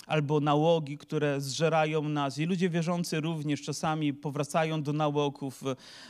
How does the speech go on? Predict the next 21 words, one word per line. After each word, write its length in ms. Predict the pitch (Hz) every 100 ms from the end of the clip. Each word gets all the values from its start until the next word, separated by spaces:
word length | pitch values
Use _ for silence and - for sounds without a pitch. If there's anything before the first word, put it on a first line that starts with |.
| -
e, 80 | 151
do 180 | 147 156
różnych 480 | 165 156 156 143
uzależnień 880 | 170 143 160 170 160 156 160 151 147 147 - -
i 100 | 185
bowiem 340 | 196 226 220
zaczynają 880 | 190 190 - 190 185 196 190 180 175
nimi 480 | 151 156 170 165 156
rządzić. 680 | 131 151 143 123 123 - - - -
Ale 260 | 160 185 185 - _
może 220 | 147 170 196
problem 440 | - 226 240 233
jest 180 | 202 156
głębszy 680 | 135 226 302 - - 160 143
niż 320 | 147 165 143
to, 220 | - 180
co 200 | 175 160
wyraża 440 | 139 151 165 151 139
tylko 320 | - 147 143
twoje 340 | - 151 147
ciało 640 | 143 - 165 139 120 123